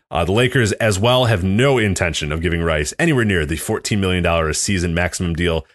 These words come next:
that he and agent David Falk, uh, have suggested he's worth. Uh, in the past, his Ri-, uh, Rice has also said that he would prefer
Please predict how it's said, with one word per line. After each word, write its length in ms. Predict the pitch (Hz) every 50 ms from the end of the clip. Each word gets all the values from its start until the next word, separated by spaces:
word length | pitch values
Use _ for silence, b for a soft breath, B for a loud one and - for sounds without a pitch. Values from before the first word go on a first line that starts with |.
| b b -
that 160 | 76 71 -
he 260 | - 101 98 92 82
and 260 | 76 78 78 76 - - -
agent 260 | 92 82 76 80 69
David 220 | 80 76 73 71
Falk, 260 | - - 80 76 73 - 78 76 71 -
uh, 320 | 78 78 73 71 67 71 - 80 82 -
have 180 | - - 82
suggested 420 | - - 82 78 104 98 - - 92
he's 120 | 90 85
worth. 320 | 117 175 170 165 160 - B B B B B B B
Uh, 140 | - - 160 156
in 60 | 160
the 60 | 147
past, 340 | - 175 160 156 147 - -
his 160 | 143 117 104
Ri-, 320 | 104 110 107 107 107 -
uh, 180 | - 107 98 95
Rice 280 | 98 104 101 98 - -
has 100 | 90 90
also 220 | 90 82 - 85
said 180 | - - 92 85
that 100 | 82 76
he 60 | 80
would 80 | 80
prefer 440 | - - 76 - - 85 82 78 73